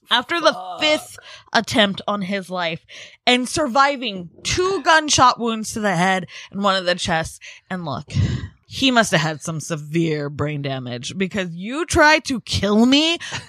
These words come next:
Speaker 1: five
Speaker 2: <laughs>
Speaker 1: times and I get shot twice in the head and one in the chest and be like, "Hey, can we talk it out?" Fuck that. You know I'm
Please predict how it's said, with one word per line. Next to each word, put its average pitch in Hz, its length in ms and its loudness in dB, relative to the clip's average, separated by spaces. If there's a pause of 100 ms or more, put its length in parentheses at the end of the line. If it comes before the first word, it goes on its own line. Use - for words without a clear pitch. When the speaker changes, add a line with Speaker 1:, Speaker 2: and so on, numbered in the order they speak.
Speaker 1:
five 240 380 6
Speaker 2:
<laughs> - 20 -16
Speaker 1:
times 302 680 -2 (320)
and 247 360 2
I 254 160 -2
get 294 240 -4
shot - 240 -4
twice 226 440 2
in 359 120 -4
the 330 100 2
head 311 380 2
and 208 240 0
one 269 200 2
in 311 120 0
the 294 100 -2
chest - 560 -2 (220)
and 294 160 0
be 349 100 2
like, 339 160 -2
"Hey, 370 300 -2
can 277 180 -6
we 285 140 -4
talk 285 240 0
it 339 80 0
out?" 381 160 2 (280)
Fuck - 220 2
that. 226 220 2
You 294 160 -4
know 269 320 4
I'm 202 260 0